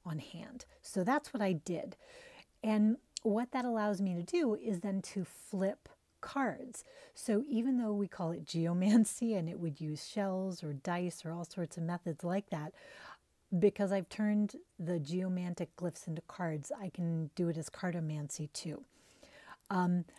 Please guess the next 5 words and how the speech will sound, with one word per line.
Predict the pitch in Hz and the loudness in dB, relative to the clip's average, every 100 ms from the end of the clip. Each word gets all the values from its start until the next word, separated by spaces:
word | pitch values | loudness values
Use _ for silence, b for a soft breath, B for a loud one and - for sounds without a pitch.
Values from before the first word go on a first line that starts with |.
| B - | B -8
a | 208 | -6
typical | - 269 277 294 | -2 -2 -2 -6
shield | 247 - 240 226 202 | -6 -2 2 2 2
spread, | - - 190 165 143 - _ b b - | -4 -4 -2 -2 -4 -12 _ b b 0
which | 185 - | 0 0